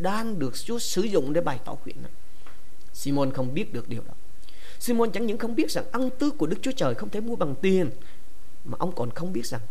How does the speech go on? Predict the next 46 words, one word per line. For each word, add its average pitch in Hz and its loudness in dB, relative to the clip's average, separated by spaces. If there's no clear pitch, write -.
Đức 190 0
Chúa 202 0
Trời 123 0
không 170 0
ban 175 0
quyền 147 2
phép 220 0
cho 180 0
người 135 0
ta 143 0
để 139 0
đề 131 0
cao 135 0
chính 156 -2
mình. - 0
Anh 131 0
chị 131 0
em 143 2
ơi, 160 4
quyền 147 4
phép 202 0
của 202 0
Đức 214 0
Chúa 233 0
Trời 143 -2
được - 0
ban 226 -2
cho 226 0
chúng 254 -2
ta 226 -2
cách 254 -2
nhưng 269 0
không, 269 0
tức - 0
là 196 0
miễn 160 2
phí. 311 0
Miễn 202 2
phí 320 2
chứ 302 0
không 247 0
phải 240 0
là 214 0
đồ 170 2
bố 240 2
thí, 294 2